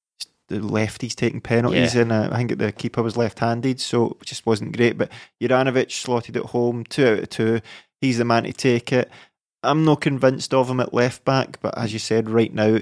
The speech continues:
Speaker 1: he's the best option because Bolingoli I'm not gonna trust. Greg Taylor's injured. Scales didn't even make the bench of the
Speaker 2: No.
Speaker 1: weekend, and Montgomery, he was all right against Ferencvaros, but we've just seen when Juranovic comes in,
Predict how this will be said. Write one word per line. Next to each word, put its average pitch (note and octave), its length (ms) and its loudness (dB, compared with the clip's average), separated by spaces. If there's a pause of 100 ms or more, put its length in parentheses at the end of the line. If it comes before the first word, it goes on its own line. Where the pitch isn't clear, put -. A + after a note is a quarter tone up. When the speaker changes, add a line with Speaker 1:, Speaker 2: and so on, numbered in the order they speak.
Speaker 1:
he's G#2+ 220 -4
the A2 100 -2
best A2 480 0
option A2+ 480 -4
because A2 400 -4
Bolingoli A#2 840 4
I'm G#2+ 160 -2
not G#2+ 220 0
gonna A2 200 -2
trust. - 560 -2 (320)
Greg C3+ 200 2
Taylor's G#2+ 320 -4
injured. G#2+ 440 -2 (420)
Scales B2 440 4
didn't A2 200 0
even G#2+ 200 -8
make G#2+ 140 -4
the F#2 80 -8
bench G#2+ 400 -2
of - 60 -8
the G#2 40 4
Speaker 2:
No. G#2 140 6
Speaker 1:
weekend, A2+ 340 0
and A2+ 220 -6
Montgomery, A#2+ 760 0 (560)
he D3+ 140 0
was C#3 180 2 (100)
all B2 320 2
right - 240 2
against A2+ 480 -4
Ferencvaros, A2 800 -2
but - 380 -2
we've A#2+ 120 -12
just - 240 -4
seen A2 180 -4
when G#2 140 -4 (100)
Juranovic G#2+ 680 -2
comes G#2+ 220 -8
in, G#2+ 220 -2